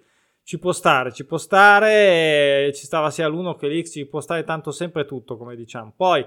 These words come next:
l'Inter, questo è un pareggio atteso da pronostico naturale da cinque, eh, partite,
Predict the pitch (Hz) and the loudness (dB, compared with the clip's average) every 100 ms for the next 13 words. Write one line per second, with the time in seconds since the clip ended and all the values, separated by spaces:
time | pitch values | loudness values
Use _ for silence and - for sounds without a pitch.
0 | - _ _ _ 180 277 233 - 180 170 | -8 _ _ _ -2 0 0 2 2 2
1 | 226 226 214 180 175 175 170 165 180 190 | -2 0 0 2 2 -2 -6 -2 0 2
2 | 170 165 165 175 180 - 190 160 160 160 | 0 2 2 0 -4 -2 -2 0 -2 -2
3 | 170 180 175 180 180 175 185 190 180 165 | -2 -4 -4 -6 -4 -4 -2 0 0 -2
4 | 156 190 175 175 160 156 151 143 143 139 | -6 -10 -8 -4 -2 -2 -6 -6 -4 -4
5 | 143 139 139 175 170 170 180 175 185 185 | -2 -4 -4 -4 -4 -2 -2 0 2 2
6 | 185 | 2